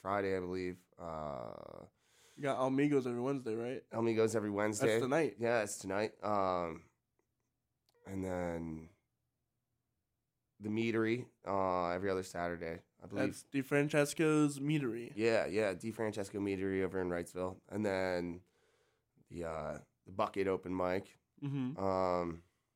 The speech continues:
Speaker 1: over in Wrightsville as well. And then working on a bunch of new places as well. Uh, it's, it's hard to, to recall everything without my calendar right in front of me.
Speaker 2: Right, of cour-,
Speaker 1: But,
Speaker 2: of course.
Speaker 1: you know, um, 'cause there's quite a bit.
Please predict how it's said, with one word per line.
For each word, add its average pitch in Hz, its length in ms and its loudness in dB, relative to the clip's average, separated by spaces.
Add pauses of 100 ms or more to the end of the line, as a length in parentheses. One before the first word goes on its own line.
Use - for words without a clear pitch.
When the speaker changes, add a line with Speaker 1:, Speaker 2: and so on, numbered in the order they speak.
(580)
Speaker 1:
over 87 160 -8
in 87 80 -2
Wrightsville 87 420 -6
as 82 140 -12
well. 85 300 -8 (640)
And 101 100 -4
then 113 1400 2 (100)
working 151 260 4
on 180 80 8
a 160 60 6
bunch 151 180 -2
of 135 80 -6
new 143 140 4
places 98 400 -2
as 90 120 -6
well. 104 360 2 (100)
Uh, 92 440 0 (420)
it's, 110 100 -10
it's 131 180 0
hard 135 220 2
to, 110 280 2 (320)
to 110 80 -8
recall 92 360 -2
everything 90 300 -6
without 85 240 -6 (100)
my 82 100 -14 (140)
calendar 82 320 -14
right 76 180 -12
in - 160 -20
front - 140 -10
of 73 140 -12
me. 156 120 -10
Speaker 2:
Right, 147 200 6
of 135 100 2
cour-, 165 160 2
Speaker 1:
But, - 60 4
Speaker 2:
of - 120 0
course. - 540 -6
Speaker 1:
you - 60 -14
know, - 480 -12
um, 95 380 2 (380)
'cause 95 120 -16
there's 101 240 -6
quite 107 160 -4
a 98 40 -6
bit. 98 280 -6